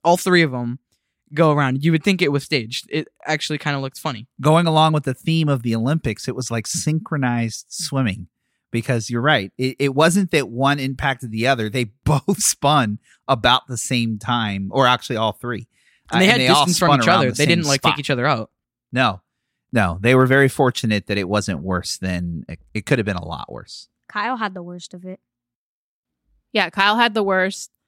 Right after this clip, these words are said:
Speaker 4: Then Martin Truex Junior, who was the second one to spin, had le-, a little less than him. And then, uh, Denny Hamlin, he managed to see that his teammates were spinning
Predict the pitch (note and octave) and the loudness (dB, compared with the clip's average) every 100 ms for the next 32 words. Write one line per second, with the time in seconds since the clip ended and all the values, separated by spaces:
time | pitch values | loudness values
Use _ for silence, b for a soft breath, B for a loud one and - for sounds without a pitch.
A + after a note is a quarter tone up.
0 | _ _ G3 G3+ G3 G3+ F#3 G3+ G3 F#3 | _ _ 0 2 2 -2 -2 -2 -2 -6
1 | G3+ F#3 F3+ F3+ F3+ F#3 F3 E3 E3 F3+ | -4 -4 -6 -8 -6 -4 -6 -8 -8 -6
2 | - E3 F3 E3 - E3+ E3 E3+ _ _ | -6 -6 -6 -8 -6 -6 -6 -12 _ _
3 | - F#3 F3 E3+ - F#3 F#3 F3 E3+ - | -4 -2 -2 -4 -4 -6 -4 -4 -6 -6
4 | F3+ F#3 F3+ F3 - _ _ _ F#3+ F3+ | -6 -4 -6 -8 -14 _ _ _ -10 -6
5 | F3 E3+ E3+ - F3+ E3 F#3+ F#3 F#3 F#3 | -6 -6 -8 -6 -6 -4 -4 -4 0 0
6 | F3 F3 D#3+ D#3+ D#3 _ _ A3 G#3+ G3+ | -2 -6 -6 -10 -14 _ _ -2 0 2
7 | F3+ F3 - - F#3 F3 E3+ - - C4 | 0 -2 -8 -8 -4 -4 -6 -10 -10 -2
8 | C4+ G#3+ F#3+ F3+ - F#3+ F#3 F3 - F3+ | 0 0 0 -4 -6 -6 -6 -8 -8 -4
9 | E3+ E3 - - F3 E3 E3+ | -4 -6 -12 -8 -6 -6 -10